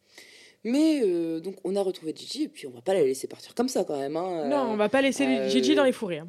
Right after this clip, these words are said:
Speaker 1: <laughs> Dans un coin, surtout.
Speaker 2: Ouais, on va pas laisser Gigi dans un coin.
Speaker 1: Et, euh, et donc, euh, elle disparaît, mais on arrive à la suivre, et on se retrouve quand même dans un endroit un petit peu chelou.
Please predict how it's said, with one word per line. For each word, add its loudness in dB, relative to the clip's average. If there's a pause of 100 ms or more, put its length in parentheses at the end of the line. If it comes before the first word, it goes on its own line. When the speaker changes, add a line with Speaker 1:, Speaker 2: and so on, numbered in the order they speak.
Speaker 1:
<laughs> -16
Dans -4
un -6
coin, 4 (260)
surtout. 0
Speaker 2:
Ouais, 0 (320)
on -6
va 6
pas 6
laisser 4
Gigi -2
dans 0
un -2
coin. -10 (400)
Speaker 1:
Et, 6
euh, 4
et 2
donc, -4
euh, 2
elle 0
disparaît, -4
mais 0 (100)
on -4
arrive 4
à 4
la 2
suivre, 0 (260)
et -10
on -2
se -8
retrouve -6
quand 2
même 2
dans -4
un -6
endroit -12
un -12
petit -16
peu -20
chelou. -12